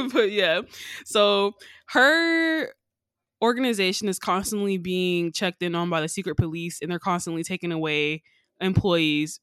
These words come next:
uh, suspecting them of being spies. And she has some coworkers who are very catty and nasty and kinda rude, who kinda bully her, but she's such a nice person that she doesn't see it that way. She's very naive in a way.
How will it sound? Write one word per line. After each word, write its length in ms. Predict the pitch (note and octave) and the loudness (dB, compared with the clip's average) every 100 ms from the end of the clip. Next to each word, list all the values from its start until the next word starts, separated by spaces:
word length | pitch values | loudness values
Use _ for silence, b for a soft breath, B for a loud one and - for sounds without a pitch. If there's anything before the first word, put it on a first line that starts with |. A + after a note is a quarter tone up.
| _ _ F3 | _ _ -4
uh, 120 | F3 | -4
suspecting 380 | - F#3 F3+ F3+ | -4 -4 -2 -4
them 100 | D#3+ | -4
of 80 | D#3 | -4
being 180 | D#3 | -6
spies. 560 | D3+ E3 D#3 C#3+ D3+ - - _ | -2 0 2 0 -4 -10 -20 _
And 460 | E3 E3 D#3 D#3+ - _ _ _ _ _ _ _ | -2 0 0 -4 -8 _ _ _ _ _ _ _
she 200 | - A3+ | -6 -4
has 160 | A#3+ A3 | -2 -2
some 140 | F#3 | -4
coworkers 640 | - G3 F#3+ G3 F3 E3+ - | -2 -2 -2 -4 -6 -8 -8
who 100 | F#3+ | -6
are 160 | D#3+ | -6
very 680 | E3 F3 G3+ G3 F3+ E3 E3 - _ _ _ _ _ _ _ | -4 -4 -4 -6 -8 -10 -14 -18 _ _ _ _ _ _ _
catty 640 | - G#3 E3+ F3 F3 F3+ B2 | -6 0 2 2 -4 -6 -4
and 180 | E3+ | -4
nasty 520 | D#3+ D3 E3+ - E3+ D#3+ | 0 0 -2 -6 -6 -6
and 120 | D#3+ | -4
kinda 240 | F3 D#3 | -4 -4
rude, 460 | C#3+ D3+ D3+ D3+ E3+ B B B _ | -6 -6 -4 -6 -10 B B B _
who 560 | G#3+ F#3+ F#3 F3+ E3 - | -8 -4 -4 -4 -6 -2
kinda 240 | - F4+ B3 | 0 0 0
bully 320 | F3+ G3 B3 | -2 -2 -2
her, 360 | A#3+ C4 C4+ | -2 -2 -4
but 160 | B3 G#3 | -6 -8
she's 320 | - - A3 | -6 -4 -4
such 200 | - A3+ | -4 -2
a 60 | G#3+ | 0
nice 300 | F#3+ G3 - | 0 -2 -2
person 420 | F#3+ F3+ G#3+ G3+ | -4 -4 -2 -2
that 180 | E3+ - | 0 -2
she 340 | - G3 F#3 | -4 -4 -4
doesn't 320 | F3 F3+ E3 | -2 -2 -4
see 220 | D#3 F3+ E3+ | -6 -2 -4
it 100 | - | 0
that 220 | G3 D3+ | -2 0
way. 320 | G3+ G3+ A3 | 0 0 -2
She's 220 | G#3+ - F#3+ | -6 -10 -4
very 260 | F#3+ F#3 | -2 0
naive 540 | F3+ D#3+ D#3 E3 F3+ F3 | -2 -4 -4 -6 -8 -8
in 160 | F3 F#3 | -8 -4
a 80 | |
way. 280 | F3+ F3 F#3+ | -4 -4 -4